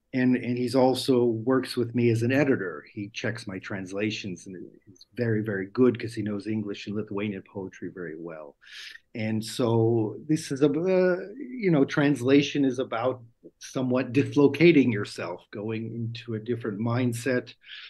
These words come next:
and, and trying to figure out how it works in your language. And, uh, and I think that the, the whole book is partly about that sense of being dislocated, but trying to work through it and find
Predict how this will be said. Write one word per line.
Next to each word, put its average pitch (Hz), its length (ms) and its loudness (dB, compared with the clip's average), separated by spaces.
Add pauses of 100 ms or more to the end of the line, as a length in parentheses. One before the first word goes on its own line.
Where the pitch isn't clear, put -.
(440)
and, 117 360 2
and 113 320 -4
trying 123 500 2
to 113 80 0
figure 117 360 2
out 120 200 0
how 113 260 -4
it 110 100 -8
works 120 400 -4
in 110 100 -2
your 123 180 6
language. 131 720 2 (1120)
And, 98 400 -8
uh, 98 480 -4 (120)
and 117 180 -4
I 113 100 2 (200)
think 117 320 2
that 117 240 2
the, 110 300 0
the 110 100 -4
whole 123 180 2
book 120 400 2
is 110 200 0
partly 110 500 -4
about 123 440 -2
that 92 220 -8
sense 101 420 -12
of 90 220 -8 (680)
being 110 300 -4
dislocated, 120 960 0
but 110 120 -6
trying 120 440 -4
to 117 80 -2
work 113 360 -2
through 151 320 4
it - 220 -2
and 98 140 -12 (100)
find 113 460 -2